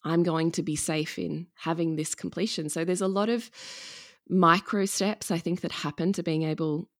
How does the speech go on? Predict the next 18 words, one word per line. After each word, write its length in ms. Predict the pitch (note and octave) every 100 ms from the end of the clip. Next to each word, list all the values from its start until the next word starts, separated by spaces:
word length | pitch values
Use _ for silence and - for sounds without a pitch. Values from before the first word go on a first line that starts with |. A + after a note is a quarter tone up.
| _
being 160 | E3 D#3+
able 260 | D3+ D#3+
to 100 | D#3
delegate. 540 | E3 C3 D#3 F3 - -
One 140 | E3+
of 100 | F3
them 140 | F#3+
is 80 | F#3+
just 220 | F#3 F3
recognizing, 600 | E3+ - F3 E3+ D#3+ E3
"Is 200 | - F3+
this 180 | - G#3+
deeply 320 | - E3 F#3+
meaningful 420 | F3 D3 C#3+ - E3+
to 120 | -
me? 300 | E3 F#3 C4+ - _ _ _
If 200 | D#3+ E3
not, 360 | D#3 D3 A#3+